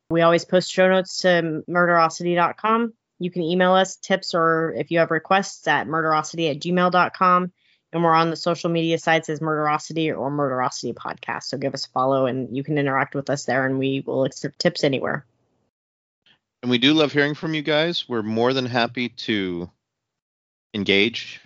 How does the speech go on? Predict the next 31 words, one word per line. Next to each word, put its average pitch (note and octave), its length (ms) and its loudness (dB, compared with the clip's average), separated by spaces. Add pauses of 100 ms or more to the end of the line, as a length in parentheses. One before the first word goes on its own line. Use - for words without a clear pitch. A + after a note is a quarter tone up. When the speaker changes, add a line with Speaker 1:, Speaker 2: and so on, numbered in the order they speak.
Speaker 2:
on G2 200 -8
any G#2 240 -2
forum B2+ 340 4
you'd A2+ 140 -2
like. B2 420 0 (220)
I G#2 100 -2
know G#2+ 200 2
that G2 340 0
both G#2 200 -2
Rebel G#2 280 2
and G2 100 0
I F#2+ 320 2 (720)
get A2 160 -2
quite A2+ 260 2
a A2 60 2
bit A2+ 180 2
in G#2+ 120 -2
our G2 100 2
private A2 400 0
D A2 160 -4 (100)
Ms A#2+ 160 -8
about G#2 360 -2 (320)
cases A#2 640 0
and F#2 100 -8
questions G#2+ 640 -2
and G2 100 -4
even A2 220 -2
missing B2 240 -2
persons C#3 440 -4
cases. - 360 -6
So F2+ 400 -2